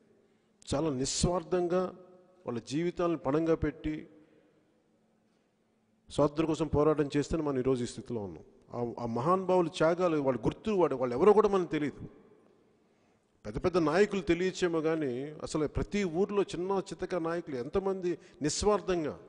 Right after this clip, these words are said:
ఉదాహరణకి మన పార్టీకి ఈశ్వరయ్య గారి పేరు చెప్తే తప్ప ఈరోజు గుర్తు, మనకి మనోహర్ గారు గుర్తించే వరకు మనకు తెలియదు మనకి.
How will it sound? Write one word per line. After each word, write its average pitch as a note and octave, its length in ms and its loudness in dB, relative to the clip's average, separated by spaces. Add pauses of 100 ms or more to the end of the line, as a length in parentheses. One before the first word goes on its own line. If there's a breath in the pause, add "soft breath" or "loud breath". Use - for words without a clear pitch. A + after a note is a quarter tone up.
(1900)
ఉదాహరణకి F#3+ 460 6
మన F3+ 120 4
పార్టీకి E3 480 -2
ఈశ్వరయ్య F#3 340 -2
గారి F#3 120 -4
పేరు F3+ 200 -2
చెప్తే - 360 -2
తప్ప F3+ 260 -2
ఈరోజు E3+ 360 0
గుర్తు, F3 240 -6
మనకి D#3 260 -2
మనోహర్ D#3+ 320 -2
గారు F3 160 -2
గుర్తించే E3 380 -2
వరకు F3 200 -4
మనకు E3 200 -8
తెలియదు E3+ 280 -2
మనకి. D#3+ 340 -14